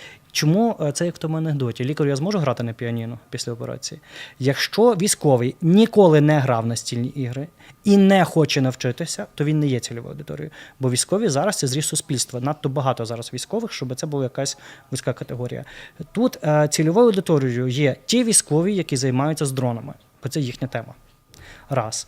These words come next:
Два. Це є волонтери, які допомагають військовим по дронах і так далі. Вони особливо, коли грають, м, грали прототип на один раз, вони кричать: "Андрій, нащо ж так боляче?" Типу, ти ж от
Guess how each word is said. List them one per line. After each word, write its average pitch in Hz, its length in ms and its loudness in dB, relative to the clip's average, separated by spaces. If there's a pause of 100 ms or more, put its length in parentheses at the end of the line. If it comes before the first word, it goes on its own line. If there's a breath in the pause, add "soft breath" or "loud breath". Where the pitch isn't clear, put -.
(320 loud breath)
Два. 131 320 4
Це - 180 2
є 170 240 4
волонтери, 151 800 6
які 151 300 2
допомагають 151 560 2
військовим 135 580 -2 (920)
по 151 80 -2
дронах 139 400 -2
і 147 40 -4
так 135 180 -6
далі. 143 160 -2 (100)
Вони 143 200 0
особливо, 147 460 -2
коли 135 220 0
грають, 139 360 0 (440 loud breath)
м, 131 260 -4
грали 135 260 0
прототип 143 420 -4
на 151 80 2
один 127 140 -2
раз, 120 160 -4
вони 135 120 -2
кричать: 131 300 -4
"Андрій, 147 220 0
нащо 147 220 -2
ж - 60 -10
так 135 100 -4
боляче?" 120 480 -6 (460 loud breath)
Типу, 156 220 0
ти 151 120 2
ж - 180 0
от 139 100 2